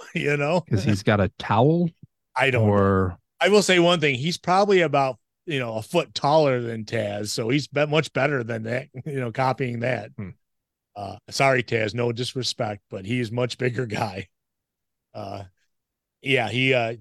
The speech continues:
Speaker 1: uh, John Cena, uh, cut this promo with, with a raspy voice 'cause he got stuck in the throat the week before. But, uh, he, yeah, he, uh, and that's on this show as well, so you won't see either of these guys. You know, I'm believing, I'm beginning to believe Becky Lynch is gonna be in Rochester because,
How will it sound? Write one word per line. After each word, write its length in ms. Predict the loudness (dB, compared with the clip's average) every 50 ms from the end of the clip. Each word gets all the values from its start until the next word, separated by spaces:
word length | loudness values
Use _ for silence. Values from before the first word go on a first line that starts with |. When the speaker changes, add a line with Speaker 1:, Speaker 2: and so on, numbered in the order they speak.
| -8 -6
Speaker 1:
uh, 160 | -6 -6 -6 -4
John 280 | -2 -2 -2 -2 -2
Cena, 260 | -2 -2 -2 0 0
uh, 460 | 0 -2 -2 -2 -2 -2 -2 -2 -4 -6 -4
cut 180 | -2 -2 -2 0
this 160 | -2 -8 -6
promo 520 | -2 0 2 2 2 2 2 0 0 0 -2
with, 180 | -4 -4 -4
with 140 | -4 -2 -2
a 140 | -2 -2 -2
raspy 420 | -2 -2 -2 -2 -4 -4 -6 -6
voice 400 | -6 -4 -2 0 0 0 0 -2
'cause 140 | -4 -6 -6
he 100 | -6 -4
got 180 | -4 -6 -6 -6
stuck 360 | -6 -6 -4 -4 -4 -4 -6
in 100 | -8 -8
the 80 | -10 -12
throat 360 | -8 -4 -4 -4 -4 -4 -6
the 80 | -8
week 200 | -8 -8 -8 -10
before. 540 | -12 -14 -14 -12 -8 -6 -4 -4 -4 -6 -8 _ _ _ -20 -20 -20 -20 _ _ _ _ _ -12
But, 260 | -10 -10 -8 -6 -4
uh, 140 | -4 -4 -2
he, 300 | -2 0 0 0 0 0
yeah, 140 | 0 0 0
he, 300 | -2 -4 -6 -8 -10 -12
uh, 200 | -12 -12 -14 -16 -20 _ _ _ _ _ _ _ -12
and 160 | -8 -4 0 2
that's 220 | 2 2 4 2
on 180 | 2 2 0 0
this 140 | -2 -2
show 320 | -2 -2 0 0 0 0 -2
as 140 | -4 -4 -4
well, 240 | -2 -2 -2 -4 -6
so 140 | -6 -8 -8
you 160 | -6 -6 -6
won't 200 | -8 -8 -8 -8
see 220 | -8 -6 -6 -6
either 200 | -6 -6 -6 -6
of 60 | -6
these 180 | -6 -6 -6 -6
guys. 120 | -6 -4
You 80 | -2 0
know, 80 | 0 0
I'm 120 | 0 0
believing, 540 | 0 2 2 2 2 2 2 0 0 -2 -8
I'm 100 | -8 -6
beginning 300 | -4 -2 0 0 0 -2
to 60 | -2
believe 380 | -4 -4 -2 -2 -2 -2 0 0
Becky 300 | -2 -2 -2 -4 -6 -4
Lynch 240 | -4 -4 -6 -6
is 80 | -8 -6
gonna 200 | -6 -6 -6 -6
be 120 | -8 -10
in 100 | -10 -12
Rochester 840 | -14 -14 -14 -16 -16 -16 -16 -16 -16 -14 -14 -14 -14 -14 -18 -16 -14
because, 520 | -14 -12 -8 -6 -6 -6 -4 -6 -8 -10